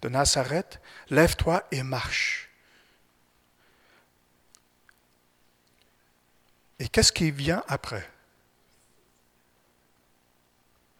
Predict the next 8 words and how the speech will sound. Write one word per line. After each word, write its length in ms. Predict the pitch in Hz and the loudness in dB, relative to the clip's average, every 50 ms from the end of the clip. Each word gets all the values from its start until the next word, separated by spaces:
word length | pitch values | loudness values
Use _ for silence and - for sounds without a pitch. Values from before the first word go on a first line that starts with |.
| _ _ - - - - | _ _ -20 -20 -20 -12
C'est 320 | _ - - 139 123 - - | _ 0 2 2 2 0 -2
Pierre 400 | - - - 233 262 277 277 262 | -2 2 4 6 8 8 6 6
qui 140 | - - 165 | 2 -2 2
le 160 | 143 135 - | 4 4 4
prend 400 | - - - - 240 269 285 294 | 8 8 8 10 12 12 10 10
par 240 | 294 - - 151 139 | 8 6 6 6 6
la 220 | 135 131 131 135 | 6 6 4 4
main. 240 | 143 135 127 175 262 | 6 6 4 4 4